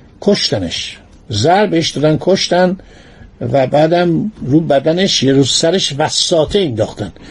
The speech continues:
تو تاریخ نوشته وساطه. وساطه یعنی فرش، یعنی یه گلی مینداختن و نگرش داشتن که مرد. خیزران تقریباً کودتا می‌کنه و هارون، برادر کوچیکتر،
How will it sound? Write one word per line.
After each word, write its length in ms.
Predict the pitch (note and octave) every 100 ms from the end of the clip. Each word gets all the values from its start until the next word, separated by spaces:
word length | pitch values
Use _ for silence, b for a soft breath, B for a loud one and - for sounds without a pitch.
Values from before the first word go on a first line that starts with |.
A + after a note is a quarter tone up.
| B B
تو 100 | -
تاریخ 400 | - F#3 G3+ -
نوشته 280 | F3+ D#3 G3+
وساطه. 640 | D#3+ C#3 - - C3+ -
وساطه 440 | C#3+ E3+ - E3 F#3+
یعنی 160 | F#3
فرش، 600 | F#3 - E3+ A2 - - - B B B B
یعنی 200 | E3 F3+
یه 260 | G#3 F#3+ G3+
گلی 400 | D3 D#3 F#3+ B3
مینداختن 800 | B3 F#3+ F3+ A#3+ - A3+ A#3 C4 B B B B
و 220 | C3+ F3+
نگرش 500 | F3+ E3+ E3+ A#3+ C4+
داشتن 340 | - G#3 G3 F#3+
که 140 | D#3+
مرد. 300 | B2 G2+ F#2 - - - -
خیزران 720 | G#3 B3+ B3 B3 B3 A#3+ A3+ B B -
تقریباً 440 | F3 E3+ F#3 A#3 B3+
کودتا 460 | F#3+ F3+ F3 G#3 F#3
می‌کنه 500 | B2 - A2+ A2 A#2+ b b b
و 120 | F#3+ G#3+
هارون، 580 | G3+ D4+ A#3 C#4+ G#3+ - -
برادر 460 | D#3+ E3+ D#3+ F#3 F3+
کوچیکتر، 640 | - C#3 D#3+ B2+ F3+ F3